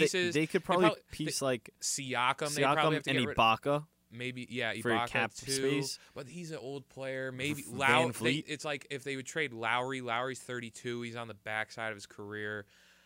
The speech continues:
Speaker 1: I
Speaker 2: And they got Leonard with a one-year deal, too, so y-, you know, you
Speaker 1: Yeah,
Speaker 2: never
Speaker 1: that,
Speaker 2: know.
Speaker 1: that's, that's tough.
Speaker 2: I don't see Toronto making that trade, but, like,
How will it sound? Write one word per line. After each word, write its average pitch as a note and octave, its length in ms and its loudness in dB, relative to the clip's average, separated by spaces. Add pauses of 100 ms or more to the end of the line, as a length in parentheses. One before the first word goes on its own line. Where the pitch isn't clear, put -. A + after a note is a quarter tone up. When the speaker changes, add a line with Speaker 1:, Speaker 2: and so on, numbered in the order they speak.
(460)
Speaker 1:
I B2+ 340 -8 (300)
Speaker 2:
And B2 140 0
they C#3+ 60 6
got C3 160 6
Leonard A#2+ 380 2
with G2+ 180 -4
a F#2+ 40 -6
one-year G2+ 380 -4
deal, F#2 300 -6
too, A2 220 -6
so - 140 -8
y-, F2+ 140 -8
you G2+ 140 -6
know, G2 80 -4
you B2+ 100 -2
Speaker 1:
Yeah, C3+ 300 2
Speaker 2:
never B2+ 100 0
Speaker 1:
that, G2+ 60 -4
Speaker 2:
know. G2+ 280 -2 (120)
Speaker 1:
that's, B2+ 300 -4
that's B2 340 -4
tough. - 500 -8
Speaker 2:
I C3 60 0
don't E3+ 160 2
see G#3 80 0
Toronto C#3+ 420 2
making A2+ 300 -2
that C3 120 -4
trade, C3 320 -4
but, G#2 120 0
like, F2+ 220 -2